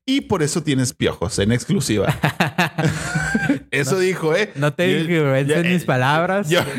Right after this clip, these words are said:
Speaker 1: yo no sé. Cancelen a este güey antes de que se haga algo grave.
Speaker 2: Y hablando de cancelaciones, también este lunes
Speaker 1: Sí.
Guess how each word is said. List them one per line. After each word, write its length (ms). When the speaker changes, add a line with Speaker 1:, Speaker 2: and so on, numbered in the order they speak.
Speaker 1:
yo 220
no 140
sé. 360
Cancelen 500
a 40
este 200
güey 380
antes 300
de 120
que 140
se 140
haga 200
algo 300
grave. 580
Speaker 2:
Y 100
hablando 380
de 100
cancelaciones, 1000
también 360
este 300
lunes 680
Speaker 1:
Sí. 360